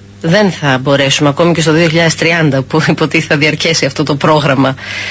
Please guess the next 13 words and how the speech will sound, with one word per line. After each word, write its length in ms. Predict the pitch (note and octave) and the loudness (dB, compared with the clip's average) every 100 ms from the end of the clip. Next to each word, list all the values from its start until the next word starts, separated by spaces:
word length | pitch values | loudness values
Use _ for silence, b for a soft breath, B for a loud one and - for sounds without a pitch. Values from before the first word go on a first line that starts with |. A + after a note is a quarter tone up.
| B B B | B B B
ε, 240 | - C#3 B2+ | -4 0 0
στήριξης, 800 | B2 E3 D3+ D3 - G3+ - F#3+ | -2 0 0 0 0 0 0 2
ε, 600 | F3 E3+ E3 D#3 D#3 D3+ | 2 4 4 4 2 2
το 120 | - | 2
μνημόνιο, 800 | C#3 C3+ C3 C#3 D3+ F3 A3 A3 | 2 4 4 4 4 2 2 2
βλέπουμε 460 | G3 G#3 A3+ B3+ B3+ | 0 2 0 2 2
ότι 180 | B3 A#3 | 2 0
τελικά, 540 | G#3+ G3+ G3 A#3 B3 | 0 0 2 2 2
κατά 260 | A#3+ F#3+ F#3 | 0 0 0
τη 100 | E3+ | 0
γνώμη 340 | D#3+ F3+ G#3+ | 2 4 4
σας, 500 | A3+ C4 B3+ - - | 2 0 0 0 0
ε, 360 | A#3 A3 A3 G#3+ | 2 4 4 2